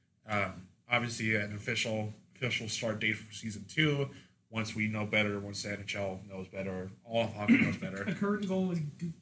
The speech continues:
Speaker 2: we're thinking first week of September, might be a little bit later. If a lot of, there is a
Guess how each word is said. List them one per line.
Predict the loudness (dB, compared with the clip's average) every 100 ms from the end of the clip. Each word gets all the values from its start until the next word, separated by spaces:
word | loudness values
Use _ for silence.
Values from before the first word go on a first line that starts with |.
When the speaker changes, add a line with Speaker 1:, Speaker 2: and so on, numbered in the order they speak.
| -6
Speaker 2:
we're |
thinking | -2 0 2 2
first | 2 -2 0
week | -2
of | -2
September, | -2 0 2 4
might | 4 4 2
be | 2
a | 0
little | 0 -2
bit | -2
later. | -4 -4 -4 -8 -12 _ _ _ _
If | -4
a | 0
lot | 2 2
of, | 2
there | 2 4
is | 4
a | 2